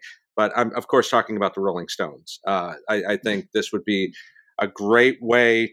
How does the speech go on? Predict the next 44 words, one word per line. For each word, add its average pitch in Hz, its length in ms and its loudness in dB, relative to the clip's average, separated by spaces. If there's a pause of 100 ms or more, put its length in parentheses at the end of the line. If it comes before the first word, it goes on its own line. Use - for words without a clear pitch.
to, 107 400 0 (220)
to, 98 460 -4 (140)
uh, 90 100 -8 (140)
bring 120 500 2
the 113 140 0
eras 110 380 0
together. 98 640 -2
Uh, 92 80 0
Mick 104 300 0
was 104 180 -4
just 110 260 -2
on 117 140 0
the 107 60 -6
show 107 280 -2
in 95 100 -4
the 92 140 -8
fall, 131 460 4 (680)
uh, 87 160 -4
still 117 340 0
a 101 40 -6
friend 110 240 0
of 107 80 -2
the 98 60 -8
show. 101 580 0
Keith 110 240 -8
Richards 107 380 -4
was 101 160 -4
at 101 200 0
the - 140 -18
fortieth. 98 460 -2 (840)
Let's - 140 -10
bring 135 180 2
'em 123 120 0
all 123 120 6
together, 117 600 2
do 120 140 2
a 110 100 -2
couple 113 240 -2
more 101 380 -2
songs, 98 640 -2
and, 87 260 -8
uh, 87 300 -2 (340)
you 85 60 -16
know, 82 140 -20